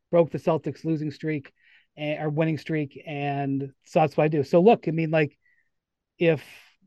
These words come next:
if the Pelicans are in a situation or in a game that, like, is either tight or there's some storyline,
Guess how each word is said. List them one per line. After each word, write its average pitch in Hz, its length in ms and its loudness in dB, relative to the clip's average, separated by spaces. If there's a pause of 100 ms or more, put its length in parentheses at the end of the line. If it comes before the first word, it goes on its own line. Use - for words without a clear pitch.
(100)
if 165 140 -2
the 160 80 0
Pelicans 185 520 6
are 165 160 4
in 175 200 -2
a 165 40 0
situation 180 560 2
or 156 60 -2
in 165 140 0
a 156 40 -4
game 175 380 0
that, 147 160 -2
like, 139 280 -2 (260)
is 143 160 -4
either 147 160 0
tight 220 420 4
or 143 240 -4
there's 139 220 -2
some 156 360 -2
storyline, 208 880 4